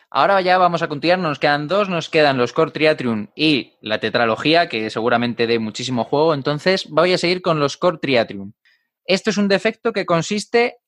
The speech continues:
en la división del atrio en dos cámaras, ¿vale? Es decir, si pensamos en la que hemos hablado ahora mismo,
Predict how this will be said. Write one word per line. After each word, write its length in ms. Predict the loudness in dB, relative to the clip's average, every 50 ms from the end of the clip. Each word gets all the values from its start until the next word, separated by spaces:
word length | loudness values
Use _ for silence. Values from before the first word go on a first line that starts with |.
| _ _ -2
en 420 | 0 0 2 0 0 -4 -6 -10 _ _ _ _
la 160 | -2 0 2
división 420 | 2 2 2 0 2 2 2 2 2
del 140 | 2 2 2
atrio 380 | 2 0 0 -2 -4 -4 -4 -4
en 160 | -4 0 2
dos 200 | 2 2 2 2
cámaras, 520 | 0 0 2 2 2 0 0 -2 -4 -8 _
¿vale? 200 | -2 -2 0 0
Es 60 | 0 -2
decir, 380 | -2 -2 -4 -4 -6 -6 -12 _ _
si 180 | -10 -8 -6 -2
pensamos 460 | -2 -2 0 0 0 2 0 0 -2
en 80 | 0 0
la 100 | 0 0
que 80 | 0
hemos 220 | -2 -4 -2 -2 -2
hablado 540 | 0 2 2 2 2 2 0 -2 -4 -6 -4
ahora 240 | -2 0 2 2 0
mismo, 500 | 0 -2 -2 0 2 2 2 0 0